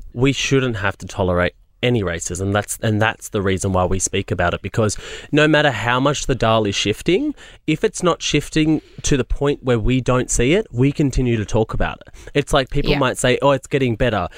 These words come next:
Speaker 1: There might be things that are changing. Well, the fact that the, the, that a very staunch First Nations man has to leave his job and organisation
Speaker 2: Mm.
Speaker 1: because of racism shows that it absolutely isn't, isn't changing. You know what I mean?
Speaker 2: Yeah.
Speaker 1: It's like,
Speaker 2: Yeah.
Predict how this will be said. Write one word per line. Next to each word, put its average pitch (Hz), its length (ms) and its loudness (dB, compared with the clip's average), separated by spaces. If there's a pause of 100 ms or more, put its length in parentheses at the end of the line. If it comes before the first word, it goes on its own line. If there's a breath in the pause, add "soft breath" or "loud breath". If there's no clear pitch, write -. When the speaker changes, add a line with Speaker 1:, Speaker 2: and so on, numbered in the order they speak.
(180 loud breath)
Speaker 1:
There 135 100 2
might 127 200 2
be 127 80 -4
things 127 300 0
that 117 120 0
are 110 60 -4
changing. 104 480 0 (280 loud breath)
Well, 180 100 4
the 185 60 0
fact 208 360 0
that 131 220 0
the, 131 340 2
the, 127 240 0
that 135 140 0
a 120 160 0
very 156 340 0
staunch 139 560 0 (140 soft breath)
First 147 280 0
Nations 139 320 -2
man 127 260 4
has 120 280 0
to 127 80 0
leave 120 320 2
his 113 180 -2
job 120 460 2
and 135 200 2
organisation 123 920 2 (600 loud breath)
Speaker 2:
Mm. - 100 0
Speaker 1:
because 185 500 2
of 151 80 0
racism 170 580 0 (160)
shows 147 680 2
that 135 100 4
it 131 200 0
absolutely 120 760 0
isn't, 107 340 0 (140)
isn't 110 300 0
changing. 95 460 0 (120)
You 120 100 2
know 120 100 4
what 117 120 2
I 110 40 2
mean? 104 220 2
Speaker 2:
Yeah. 175 300 0 (200 loud breath)
Speaker 1:
It's - 240 -2
like, 139 220 2
Speaker 2:
Yeah. 180 140 2